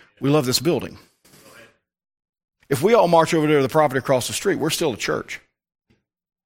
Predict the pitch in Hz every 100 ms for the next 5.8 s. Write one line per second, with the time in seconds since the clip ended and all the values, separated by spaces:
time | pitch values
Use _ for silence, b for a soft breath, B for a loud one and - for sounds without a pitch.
0 | _ _ _ - 120 110 117 120 71 -
1 | _ _ _ _ _ _ _ _ _ _
2 | _ _ 214 226 165 131 147 156 143 147
3 | 160 160 101 101 98 90 87 78 - _
4 | _ _ _ _ _ _ _ _ - 147
5 | 180 175 139 113 123 117 -